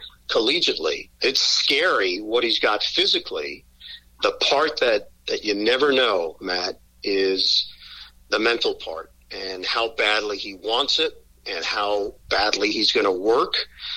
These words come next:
You know, Detroit, as we know, found out the hard way with Darko Milicic. Everything looked like this guy was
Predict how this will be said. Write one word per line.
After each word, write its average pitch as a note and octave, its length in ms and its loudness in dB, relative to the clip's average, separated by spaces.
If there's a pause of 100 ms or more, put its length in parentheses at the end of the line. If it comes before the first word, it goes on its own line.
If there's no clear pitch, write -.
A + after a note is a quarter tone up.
(180)
You - 80 2
know, F2 80 4
Detroit, A2+ 600 4 (400)
as A2 160 2
we G#2+ 120 2
know, A2 160 4
found G#2+ 320 2
out G2 140 0
the F2 100 0
hard A#2+ 240 4
way C3+ 200 4
with E3 160 0
Darko G#2 260 2
Milicic. C3 840 2 (100)
Everything A#2+ 680 4
looked A2 600 0 (320)
like C3 500 2
this B2 160 2
guy A#2+ 480 2
was A2 880 2